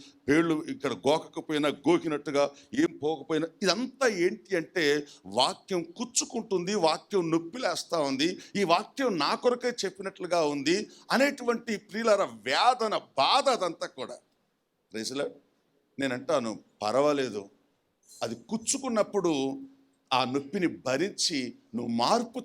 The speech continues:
చెందాలనే కదా, నువ్వు మహిమపరచబడాలనే కదా, నువ్వు దీవెనకరంగా ఉండాలనే కదా ఈ వాక్యం ఇక్కడ చెప్పటానికి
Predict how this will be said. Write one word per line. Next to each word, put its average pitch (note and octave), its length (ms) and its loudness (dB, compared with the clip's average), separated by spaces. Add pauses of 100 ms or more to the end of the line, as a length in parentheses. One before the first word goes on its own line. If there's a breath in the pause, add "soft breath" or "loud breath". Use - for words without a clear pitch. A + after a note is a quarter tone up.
చెందాలనే D3 520 2
కదా, A2+ 340 -6 (800)
నువ్వు A3+ 220 2
మహిమపరచబడాలనే F3+ 1300 0
కదా, C3 280 -8 (360 soft breath)
నువ్వు F3+ 240 2
దీవెనకరంగా A3 720 2
ఉండాలనే A3 540 2
కదా G#3+ 220 -6
ఈ F#3+ 80 -2
వాక్యం D3 460 -4
ఇక్కడ D#3 180 -4 (140)
చెప్పటానికి C#3+ 680 -6